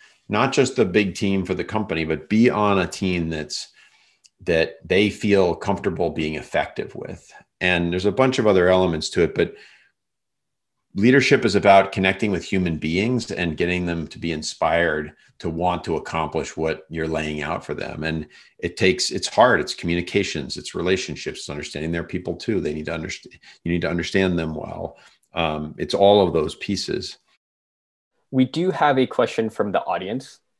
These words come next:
Speaker 2: So,
Speaker 1: Okay.
Speaker 2: uh, based on your experience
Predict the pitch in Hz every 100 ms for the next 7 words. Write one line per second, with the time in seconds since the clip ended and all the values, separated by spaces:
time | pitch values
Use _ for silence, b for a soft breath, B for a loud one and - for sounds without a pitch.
0 | - - - 98 98 95 - _ _ _
1 | - 98 95 - _ 131 139 - 143 123
2 | 113 - - 110 90 90 -